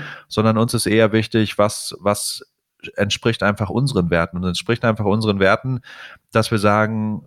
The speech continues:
wir lassen uns nicht aufhalten, dass wir sagen, wir, wir sagen keine Veranstaltung ab, die haben wir angesagt, die wollen wir machen, die ziehen wir durch.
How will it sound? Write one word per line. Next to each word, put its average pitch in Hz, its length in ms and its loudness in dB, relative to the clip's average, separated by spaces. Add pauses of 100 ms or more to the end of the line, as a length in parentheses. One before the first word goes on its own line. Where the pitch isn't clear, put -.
(120)
wir 95 100 -2
lassen 107 220 2
uns 104 140 -6
nicht 98 160 -2
aufhalten, 87 480 0
dass 85 160 -4
wir 95 60 0
sagen, 95 380 0
wir, 90 220 2
wir 95 80 2
sagen 101 280 2
keine 92 220 0
Veranstaltung 101 480 0
ab, 156 180 0
die 90 100 -4
haben 90 120 0
wir 80 80 2
angesagt, 127 460 0
die 101 80 0
wollen 98 140 2
wir 92 60 0
machen, 82 300 -2
die 98 120 -4
ziehen 175 260 -6
wir 107 80 4
durch. - 380 2